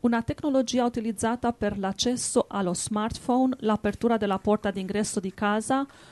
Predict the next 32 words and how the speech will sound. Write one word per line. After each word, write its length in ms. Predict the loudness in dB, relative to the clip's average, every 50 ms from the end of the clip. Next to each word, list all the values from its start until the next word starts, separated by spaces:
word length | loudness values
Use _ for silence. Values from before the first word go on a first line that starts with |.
| -20 -6 _
o 60 | 2
l'attivazione 880 | 2 2 2 0 -2 -2 -2 0 0 0 0 0 0 2 2 2 2 0
di 80 | 0
un 120 | 0 0 0
allarme. 600 | 0 -2 -2 -2 -4 -4 -6 -8 -10 -10 -10 -12 -12 _ -12 -12 -12 -14 -20 -20 -20 -20 -20 -20 -10 -2
L'azienda 480 | 0 0 0 2 0 0 0 0 0 0
che 160 | 0 -2 -2
produce 380 | -2 0 0 0 2 2 0
questi 280 | 0 0 -2 -2 0 -2
impianti, 760 | -2 0 0 0 0 0 0 -2 -4 -4 -4 -4 -4 -4 -4 -2
grandi 460 | 0 2 2 4 2 2 0 0 -2
come 200 | -2 0 0 0
un 140 | -2 -2 -4
chicco 380 | -4 -4 -6 -2 0 0 2
di 100 | 2 2
riso 520 | 0 2 0 0 2 4 6 6 6 4 2 -4 -20 -20 -20 -20 _ _
e 140 | 0 2 2
impiantati 580 | 2 0 0 0 -2 0 0 -2 0 0 -2 -2
tramite 380 | 0 0 2 2 2 0 0
una 220 | 0 0 0 -2 -2
siringa, 640 | -2 -2 -4 -2 -4 -6 -4 -2 -2 -2 -2 -2 -4 -10 -20 -20 -20 _
sta 320 | -10 -10 -6 -2 0 2
ora 180 | 2 2 2 2
lavorando 580 | 2 2 2 2 2 2 2 0 2 2 2 2
per 220 | 2 2 0 0
diffondere 580 | 0 -4 -4 0 2 2 2 2 2 0 0 0
la 100 | 0 -2
tecnologia 680 | -2 -4 -4 -2 0 0 0 0 2 2 2 2 2 0
in 160 | -2 -4 -2
altre 400 | -2 -2 -2 -2 0 0 0 0
parti 400 | 0 0 0 0 0 0 -2 -2
d'Europa. 680 | 0 0 2 2 4 4 4 2 2 0 -4 -8 -8